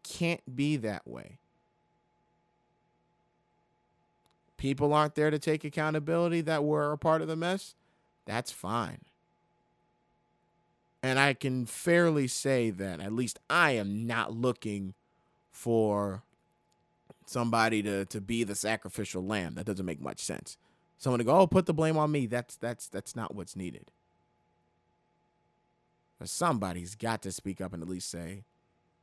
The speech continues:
"This isn't right by any stretch of the imagination.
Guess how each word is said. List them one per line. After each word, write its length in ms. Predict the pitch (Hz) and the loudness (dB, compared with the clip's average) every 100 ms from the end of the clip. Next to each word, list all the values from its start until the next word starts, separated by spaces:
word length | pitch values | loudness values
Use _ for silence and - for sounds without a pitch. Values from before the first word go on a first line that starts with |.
| _ _ _ _ _ - | _ _ _ _ _ 0
"This 400 | 110 101 - - _ - | 0 0 -6 -14 _ -2
isn't 320 | 127 107 92 | 0 0 -2
right 400 | 98 98 - - _ _ _ _ _ _ _ _ _ | 0 0 -4 -18 _ _ _ _ _ _ _ _ _
by 160 | 98 | -6
any 220 | 104 113 110 | -2 -2 -2
stretch 240 | 104 98 | -4 -6
of 60 | 101 | -6
the 100 | 95 | -6
imagination. 840 | 95 98 98 92 90 - 87 | -6 -8 -8 -10 -8 -10 -10